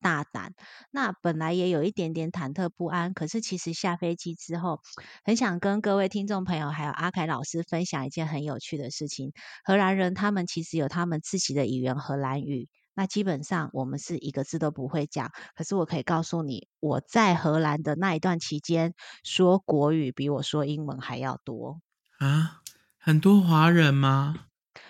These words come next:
Speaker 1: 而且我跟你讲，超级多我们台湾人，我遇见潮州人，我遇见嘉义人，我遇见台南人。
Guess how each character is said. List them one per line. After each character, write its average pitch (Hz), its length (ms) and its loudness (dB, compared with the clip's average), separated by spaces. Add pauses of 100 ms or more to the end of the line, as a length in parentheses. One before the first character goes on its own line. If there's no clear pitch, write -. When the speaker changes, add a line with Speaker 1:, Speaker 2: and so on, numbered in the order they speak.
(360)
Speaker 1:
而 262 100 6
且 247 160 6
我 202 40 4
跟 240 140 4
你 254 40 6
讲， 214 180 2
超 240 400 6
级 190 320 0
多 214 340 8
我 160 180 4
们 151 220 0
台 151 280 0
湾 170 280 2
人， 147 260 0 (280)
我 196 180 4
遇 254 220 4
见 240 260 4
潮 185 300 6
州 214 280 6
人， 170 240 4
我 170 200 4
遇 214 180 2
见 202 240 0
嘉 190 320 2
义 196 200 0
人， 147 280 -2
我 151 160 0
遇 208 180 0
见 190 280 2
台 160 240 0
南 160 200 -2
人。 151 220 -2